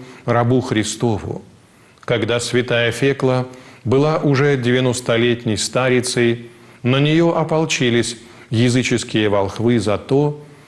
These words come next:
что она безмездно лечила больных. Они не могли постичь,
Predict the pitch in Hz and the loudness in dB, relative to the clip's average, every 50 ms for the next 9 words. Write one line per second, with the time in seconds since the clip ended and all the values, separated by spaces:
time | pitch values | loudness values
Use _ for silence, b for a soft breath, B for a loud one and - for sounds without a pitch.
0 | B B - - - 156 147 151 160 156 139 117 120 113 101 107 98 107 123 143 | B B -10 -4 -2 0 0 2 0 0 0 0 0 -2 -2 -2 -2 0 0 0
1 | 156 139 143 147 143 151 151 143 147 151 147 - - 123 113 107 107 104 92 107 | 0 0 0 0 0 0 2 2 0 0 0 -2 -2 0 0 2 0 0 0 0
2 | 107 107 107 107 95 87 95 - - - - - _ _ _ _ _ _ _ _ | -2 0 -2 -2 -4 -6 -8 -10 -14 -18 -20 -20 _ _ _ _ _ _ _ _
3 | _ _ _ _ _ 120 120 123 127 127 131 127 127 127 127 131 120 127 135 143 | _ _ _ _ _ -2 0 0 2 0 0 0 0 2 0 0 0 0 2 2
4 | 147 143 143 131 123 113 - - - - 156 135 104 - - - | 2 0 0 0 -2 -2 -4 -6 -6 -2 -2 0 0 -2 -6 -8